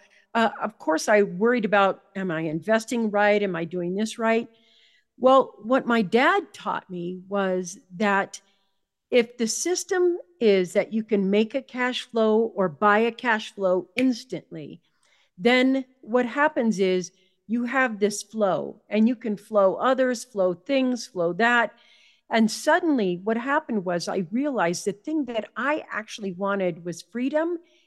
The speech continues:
and choices. And I didn't want a boss. Like, I, I remember being in high school and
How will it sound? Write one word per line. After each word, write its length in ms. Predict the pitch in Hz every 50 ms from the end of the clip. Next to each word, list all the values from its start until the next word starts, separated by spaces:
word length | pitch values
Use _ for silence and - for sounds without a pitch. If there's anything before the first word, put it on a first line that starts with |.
| _ _ _ _
and 180 | 202 202 190 175
choices. 760 | - - - 233 214 196 - - - - 73 71 - - - _ _ _ _ _ _ _ _ _ _ _ _ _ _ -
And 100 | 214 233
I 100 | 254 285
didn't 300 | - 302 330 320 302 277
want 240 | 269 262 254 226 - _ -
a 60 | 214
boss. 440 | 170 - 214 208 208 208 202 202 -
Like, 240 | 226 208 208 - _ _ -
I, 140 | 240 254 - -
I 80 | 240 269
remember 320 | 285 277 262 240 240 220 196
being 320 | 156 190 190 180 170 170
in 120 | 175 170
high 220 | 170 165 202 202 220
school 480 | 220 - - - 180 170 175 180 180 - -
and 220 | 190 180 180